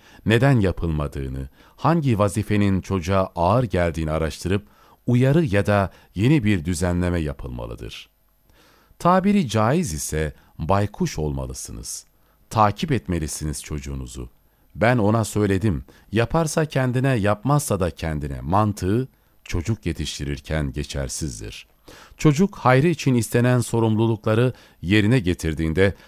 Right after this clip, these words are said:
faydasını görecektir. Ama getirmediğinde de bunun zararını hem siz çekeceksiniz hem de toplum çekecektir. İşler yolunda.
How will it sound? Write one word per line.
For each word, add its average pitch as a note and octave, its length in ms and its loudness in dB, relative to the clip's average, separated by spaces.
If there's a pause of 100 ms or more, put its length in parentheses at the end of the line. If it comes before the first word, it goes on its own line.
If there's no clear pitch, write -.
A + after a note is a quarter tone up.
(140)
faydasını A2+ 560 2
görecektir. G2 840 -2
Ama G2+ 360 2 (360)
getirmediğinde G#2 800 2
de G2 240 2 (280)
bunun D#3 260 6
zararını A2 680 2 (200)
hem D3 380 2
siz - 320 -4
çekeceksiniz D#2+ 1000 -2 (280)
hem F#2 240 2
de D#2+ 300 0
toplum F#2+ 380 -2
çekecektir. - 880 -12 (1000)
İşler D#3+ 360 2
yolunda. C#3+ 500 2